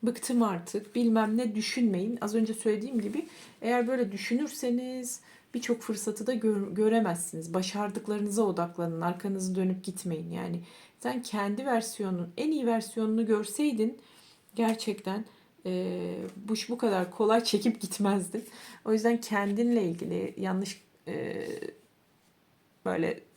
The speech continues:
sonuçlara varma, tamam mı? "Ben bunu yaptım, ondan bu olmadı, şunu yaptım, bundan bu olmadı."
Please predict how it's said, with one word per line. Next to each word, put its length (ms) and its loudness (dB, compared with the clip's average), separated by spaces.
sonuçlara 840 0
varma, 400 2
tamam 320 -4
mı? 160 -6
"Ben 220 2
bunu 120 2
yaptım, 380 2
ondan 380 4
bu 120 8
olmadı, 340 2
şunu 220 0
yaptım, 460 0
bundan 380 2
bu 100 6
olmadı." 400 4